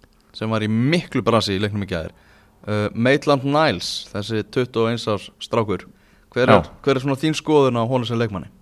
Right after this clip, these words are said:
Speaker 2: Mér finnst hann flottur.
Speaker 1: Ok.
Speaker 2: Og hérna, sammála brasi á honum í gær.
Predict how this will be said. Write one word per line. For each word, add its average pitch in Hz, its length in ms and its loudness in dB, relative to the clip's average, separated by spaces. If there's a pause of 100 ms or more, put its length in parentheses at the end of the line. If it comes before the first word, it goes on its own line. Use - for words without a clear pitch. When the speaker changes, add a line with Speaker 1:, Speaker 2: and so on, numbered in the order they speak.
(960)
Speaker 2:
Mér 110 160 8
finnst - 80 2
hann 156 80 6
flottur. 196 320 4 (1120)
Speaker 1:
Ok. 127 140 -4 (1120)
Speaker 2:
Og 104 180 0
hérna, 104 560 0 (640)
sammála 139 800 4
brasi 156 320 6
á 147 80 4
honum 143 240 4
í 139 80 -2
gær. 175 240 4